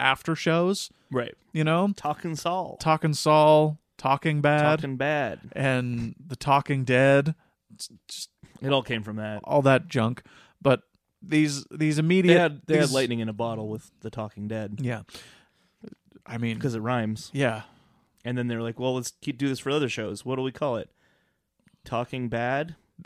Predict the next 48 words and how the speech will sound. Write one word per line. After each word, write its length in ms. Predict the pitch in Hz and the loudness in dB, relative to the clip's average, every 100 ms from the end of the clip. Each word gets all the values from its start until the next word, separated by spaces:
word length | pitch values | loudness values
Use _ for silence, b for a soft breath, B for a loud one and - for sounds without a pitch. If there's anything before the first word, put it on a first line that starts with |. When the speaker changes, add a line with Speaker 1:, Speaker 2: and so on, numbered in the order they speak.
| - | -2
Speaker 1:
I 40 | |
mean, 160 | 202 226 | 4 4
that's 220 | 233 233 | 4 0
close 640 | - - 233 247 220 190 - | -4 -4 2 6 8 6 4
because 360 | 202 175 190 160 | -2 2 2 4
Speaker 2:
I 20 | |
guess. 360 | 147 151 143 | 6 6 4
Speaker 1:
Breaking 580 | 127 170 190 - 151 123 | 2 4 4 4 4 4
Speaker 2:
<laughs> 20 | |
Breaking 180 | 147 147 | 4 4
Speaker 1:
Bad, 220 | 117 117 117 | 4 0 2
Speaker 2:
Bad, 340 | 147 147 139 | 2 2 0
yeah. 140 | 123 | 0
Speaker 1:
Talking 440 | 117 151 - 127 120 | 2 0 -2 -8 -8
Bad. 360 | 113 110 104 117 | -10 -10 -10 -6
Speaker 2:
And 80 | |
then 80 | 123 | -4
it's 80 | 120 | -4
like, 140 | 117 110 | -6 -2
"Talking 400 | 135 139 143 127 | 0 2 0 -4
Saul?" 560 | - 123 135 151 160 _ _ - | -2 0 0 -2 -4 _ _ -2
Speaker 1:
Bad. 340 | 127 127 113 - | 4 4 2 -4
Speaker 2:
All 200 | - 185 | 2 4
right. 320 | 170 160 160 151 | 8 8 6 2
Speaker 1:
<laughs> 100 | - | 2
Speaker 2:
I 160 | - 147 | 2 4
mean, 480 | 156 156 147 147 139 B B - | 4 2 0 -4 -8 B B -8
it's, 260 | 110 139 - | -6 -6 -6
we 140 | 143 | -2
got 160 | 156 180 | 2 2
a 60 | |
format 460 | 175 208 214 160 139 | 4 2 4 4 4
now, 200 | 131 131 | 2 2
I 80 | 131 | 4
guess. 300 | 131 202 156 | 6 4 2
Speaker 1:
It's 100 | 131 | 2
Better 280 | 180 233 226 | 6 6 4
Talk 400 | - 202 196 - | 6 6 6 6
Saul. 640 | 160 175 202 180 117 156 | 8 12 12 12 10 4
Speaker 2:
Talking 240 | 151 180 143 - | -2 -2 -2 -6
<laughs> 220 | 143 - | -10 -10
Yeah, 160 | 123 104 | -8 -8
it 80 | 98 | -10
should 160 | - | -12
be 80 | 120 | -8
Better 260 | 113 - 123 | 0 0 0
Talk 320 | - 117 - | -8 -8 -10
Saul. 340 | - - - | -10 -8 -8